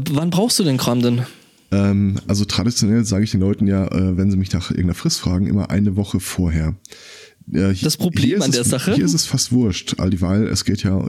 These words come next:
Speaker 2: äh, die Veröffentlichung ist ja nicht terminiert.
Speaker 1: Ach so, ja dann. Also ich glaub, da können wir auf jeden Fall was machen.
Speaker 2: Okay.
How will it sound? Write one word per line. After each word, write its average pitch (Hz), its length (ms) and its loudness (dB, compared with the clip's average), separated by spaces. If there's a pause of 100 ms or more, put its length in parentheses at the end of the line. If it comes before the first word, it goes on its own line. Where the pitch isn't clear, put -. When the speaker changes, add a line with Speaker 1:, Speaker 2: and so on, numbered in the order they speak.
(120)
Speaker 2:
äh, 90 320 0 (480)
die 87 600 -2
Veröffentlichung - 600 0
ist 87 120 0
ja 82 40 -2
nicht 82 160 -4
terminiert. 82 540 0 (720)
Speaker 1:
Ach 135 100 0
so, 147 280 0 (240)
ja 110 180 0
dann. 107 280 -2 (640)
Also 123 180 0
ich 117 80 -2
glaub, 139 160 -4
da 156 80 -4
können 139 140 0
wir 123 40 2
auf 117 120 -2
jeden 120 140 0
Fall 110 140 0
was 117 140 -2
machen. 110 180 -4
Speaker 2:
Okay. 92 240 -4